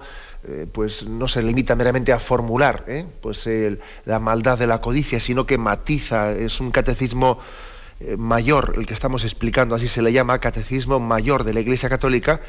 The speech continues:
que entra en muchos detalles y distinciones, ¿no?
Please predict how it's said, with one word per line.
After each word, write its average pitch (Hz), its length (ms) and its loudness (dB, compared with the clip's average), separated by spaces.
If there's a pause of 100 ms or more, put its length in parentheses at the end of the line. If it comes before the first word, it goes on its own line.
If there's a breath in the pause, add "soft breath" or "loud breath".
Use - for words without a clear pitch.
(520 loud breath)
que 147 360 -2 (240)
entra 120 260 0
en 127 60 2
muchos 123 280 -2
detalles 117 600 0
y - 20 -6
distinciones, 117 840 0
¿no? 135 160 -4